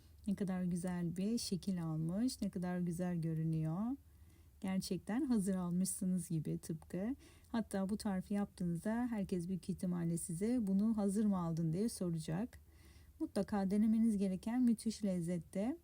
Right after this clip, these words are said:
bir tarif yapmış olduk yine sizlerle birlikte. Keki yumuşaklığında sizlerle paylaşmak istedim.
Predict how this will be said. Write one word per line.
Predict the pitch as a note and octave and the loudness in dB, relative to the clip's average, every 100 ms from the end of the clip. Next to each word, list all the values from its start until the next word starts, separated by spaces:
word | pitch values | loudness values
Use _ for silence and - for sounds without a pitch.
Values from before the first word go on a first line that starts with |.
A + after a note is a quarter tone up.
| - - - - - | -18 -20 -20 -20 -2
bir | A3 | -2
tarif | - G3 F#3 F#3 - | 0 -2 -2 -2 -4
yapmış | F3+ F#3 F#3 D#3+ | -6 -4 -6 -6
olduk | F3+ E3 E3 - | -4 -2 -4 -2
yine | E3+ E3+ | -2 0
sizlerle | - E3+ E3 E3+ E3 D#3+ | -2 -6 -4 -2 0 0
birlikte. | D#3 D3+ D#3 - F#3 C4 C#4+ - - - - - - | 0 0 -4 -4 -2 -2 -4 -16 -20 -20 -20 -20 -4
Keki | A3+ - | -4 2
yumuşaklığında | A3 A#3 G#3+ - G3+ F#3+ G3+ F#3+ F3 E3 F3+ G3+ B3+ C#4+ - - - - - - - | 4 6 6 4 0 0 0 2 2 2 0 0 -2 -4 -10 -20 -20 -20 -20 -20 -18
sizlerle | - G#3+ F#3 F3+ F3 F#3+ A#3 | -4 -2 0 0 0 0 -2
paylaşmak | - F#3 F3+ F#3 - F3+ - | -2 -2 -2 -2 -2 -4 -4
istedim. | D#3+ - E3+ E3 A3+ | -8 -2 0 2 0